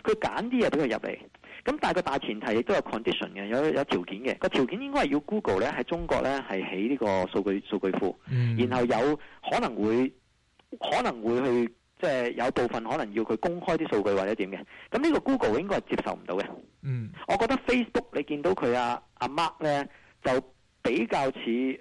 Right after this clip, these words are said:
Speaker 1: 安倍晉三去接見呢個，
Speaker 2: <laughs>
Speaker 1: 呢個，呢個
Speaker 2: 啊，
Speaker 1: 普京。
Speaker 2: 普京啊。
Speaker 1: 係啊，跑過去嗰下呢，下，
Speaker 2: <laughs>
Speaker 1: 即係你可能好多原因。啊，Facebook 都係好熱情㗎嘛，
Speaker 2: 嗯。
Speaker 1: 即係阿 Mark 好熱情㗎嘛。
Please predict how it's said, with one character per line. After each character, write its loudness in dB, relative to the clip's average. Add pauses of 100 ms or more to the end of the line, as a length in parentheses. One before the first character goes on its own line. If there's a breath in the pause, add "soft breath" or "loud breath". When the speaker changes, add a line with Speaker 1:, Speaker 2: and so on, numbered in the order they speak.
Speaker 1:
安 0
倍 2
晉 -2
三 0
去 2
接 0 (100)
見 -2
呢 -2
個， 2
Speaker 2:
<laughs> -4
Speaker 1:
呢 4
個， 2
呢 2
個 0
Speaker 2:
啊， 2
Speaker 1:
普 -2
京。 4
Speaker 2:
普 0
京 0
啊。 -6 (220)
Speaker 1:
係 2
啊， 2
跑 0
過 2
去 2
嗰 2
下 0
呢， 0
下， 0
Speaker 2:
<laughs> 2
Speaker 1:
即 0
係 2 (120)
你 2
可 -2
能 0
好 2
多 2
原 0
因。 -4 (400 loud breath)
啊， 0
Facebook 2
都 2
係 2
好 -2
熱 4
情 -2
㗎 -2
嘛， 0
Speaker 2:
嗯。 -2
Speaker 1:
即 4
係 4
阿 2
Mark 0
好 0
熱 2
情 -8
㗎 -6
嘛。 -4